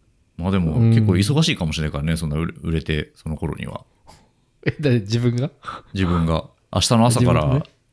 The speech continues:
Speaker 1: うん。だって、まあ、東京の次の日大阪行かなきゃなんないし、まあ、もしくは逆。
Speaker 2: そうだね。
Speaker 1: うん。で、他にもテレ-、テレビの出演とか、そうそうそう、エムステの。
Speaker 2: そう、え、エムステ入ってたりとかね。
Speaker 1: ね、
Speaker 2: するからね。
Speaker 1: そうそうそう。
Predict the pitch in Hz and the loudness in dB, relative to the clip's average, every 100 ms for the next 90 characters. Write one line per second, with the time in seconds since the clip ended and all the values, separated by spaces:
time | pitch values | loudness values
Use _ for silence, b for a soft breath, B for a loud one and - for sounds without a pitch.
0 | _ - 82 80 73 98 101 92 87 113 | _ -6 -2 -2 -2 -4 -2 0 2 2
1 | 85 - - - - - - - - 160 | 0 -6 -20 -20 -20 -20 -20 -20 -2 2
2 | 165 170 156 160 151 147 143 147 156 120 | 4 4 4 4 2 0 2 2 4 4
3 | 104 110 107 90 101 90 73 71 76 - | 4 2 2 2 0 0 -2 -4 -4 -4
4 | 78 69 - b b b b _ _ _ | -6 -6 -10 b b b b _ _ _
5 | - 95 107 117 151 131 104 95 95 - | -4 0 2 2 2 2 2 2 -2 -4
6 | - b b b _ 92 98 120 127 147 | -12 b b b _ -4 0 0 2 2
7 | 123 98 123 113 85 - 127 101 92 85 | 0 2 2 2 0 0 2 2 2 0
8 | 85 - - - 95 85 76 - 98 76 | -2 -6 -8 -2 0 0 -2 -4 -4 -4
9 | 76 85 98 98 101 95 95 - 156 165 | -4 -2 0 -2 0 2 0 0 2 0
10 | - - 156 151 143 147 147 143 - 104 | -2 0 4 4 4 2 0 -2 0 -2
11 | - 95 104 95 113 104 85 87 - 117 | 0 -2 0 0 2 4 2 -2 -2 0
12 | 82 104 107 110 | 0 -2 -2 -4